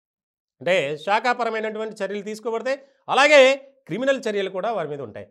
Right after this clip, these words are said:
అని చెప్పి చాలా సీరియస్గా వార్నింగ్ ఇచ్చినటువంటి సీఎం రేవంత్ రెడ్డి ఈ ఎనిమిది లక్షల కోట్ల రూపాయల భూములకు సంబంధించినటువంటి విషయంలో చాలా పారదర్శకతతో మనం పనిచేయాలి. ఆ లిస్ట్ కూడా రెడీ చేయండి, వారికి నోటీసులు ఇవ్వండి,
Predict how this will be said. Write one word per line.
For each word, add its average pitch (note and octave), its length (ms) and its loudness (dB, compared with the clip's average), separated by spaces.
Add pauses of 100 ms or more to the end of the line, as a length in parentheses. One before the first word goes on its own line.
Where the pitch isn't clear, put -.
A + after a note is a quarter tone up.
(100)
అని C#3+ 180 -12
చెప్పి C#3 220 -12 (200)
చాలా C3+ 240 -10
సీరియస్గా A#3+ 440 -2 (460)
వార్నింగ్ G#3 400 0
ఇచ్చినటువంటి F3 520 -10
సీఎం E3 300 -12
రేవంత్ D3 340 -6
రెడ్డి C3+ 220 -10 (440)
ఈ A2 100 -12 (220)
ఎనిమిది C#4 220 0
లక్షల B3+ 360 -4
కోట్ల F#3+ 340 -2
రూపాయల F3 280 -4 (180)
భూములకు G3+ 920 -4
సంబంధించినటువంటి D#3+ 840 -10 (480)
విషయంలో F3 520 0 (680)
చాలా F3+ 240 -2 (640)
పారదర్శకతతో G3+ 920 -2 (100)
మనం D#3+ 140 -6 (100)
పనిచేయాలి. C#3 640 -6 (560)
ఆ A2+ 120 -8
లిస్ట్ C3+ 320 -12
కూడా D#3 180 -10
రెడీ D#3 220 -10
చేయండి, F3+ 240 -10
వారికి C3 320 -10
నోటీసులు A3+ 380 -2
ఇవ్వండి, A#3 260 0